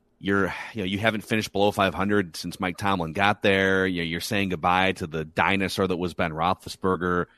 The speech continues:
If you can just add a competent, I mean, you'd like to add an Aaron Rodgers or something. If you can add a competent quarterback, Pittsburgh has a chance to do some damage, right? If you are Denver,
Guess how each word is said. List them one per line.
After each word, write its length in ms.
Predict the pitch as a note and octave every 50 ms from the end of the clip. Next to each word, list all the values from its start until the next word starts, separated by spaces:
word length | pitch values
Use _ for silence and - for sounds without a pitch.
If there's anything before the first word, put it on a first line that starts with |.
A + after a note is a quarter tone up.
| _ _ _ _ _ _ -
If 120 | G2 F#2 G#2+
you 60 | G#2+
can 140 | - A#2 G2
just 180 | - G#2+ - - -
add 520 | F#2 G2+ G#2 G#2 G2+ G2 F#2+ F2+ F2 F2+ - _ _ _ _ _ -
a 60 | G#2
competent, 720 | - - - - A2+ A2+ A#2 A#2 - A2+ - - G#2+ G2+ F#2+
I 20 |
mean, 120 | G2+ G#2+ G#2+
you'd 80 | G2+
like 180 | A#2 B2 B2+ A#2+
to 100 | - -
add 140 | G#2+ G#2 G2
an 80 | G2
Aaron 220 | F#2+ F#2 F2+ F2+ F2
Rodgers 420 | F#2 F#2 F#2+ G2 F#2+ F2 F2 E2
or 60 | E2
something. 200 | E2 - E2 E2+
If 60 | E2 G2
you 80 | G#2
can 100 | A2 A2
add 140 | G#2+ G2+ F#2+
a 40 | F#2
competent 540 | - - - G#2+ G#2+ G#2+ - G#2+ A2 G2 -
quarterback, 560 | - A2 A2 G#2 G2 F2 E2+ E2 E2+ _ _
Pittsburgh 480 | - - C#3+ - - - G2 F#2 F2+ F2
has 100 | F#2+ F2+
a 80 | F#2+ F#2
chance 320 | - - G#2 G2+ G2+ -
to 80 | - F#2+
do 160 | F#2 G#2+ G#2+
some 140 | G#2+ A2+ A2
damage, 380 | A2+ A#2+ A#2+ G#2+ E2 C2+ -
right? 220 | - D2 E2 G#2 A2+ _ _ _ - - - - _ -
If 180 | G#2+ G#2 - G#2+
you 140 | A2+ A2+
are 100 | A2+ A2+
Denver, 600 | A2+ F#2+ - A#2 A#2+ C3 A#2 E2+ E2 D2 C2+ C#2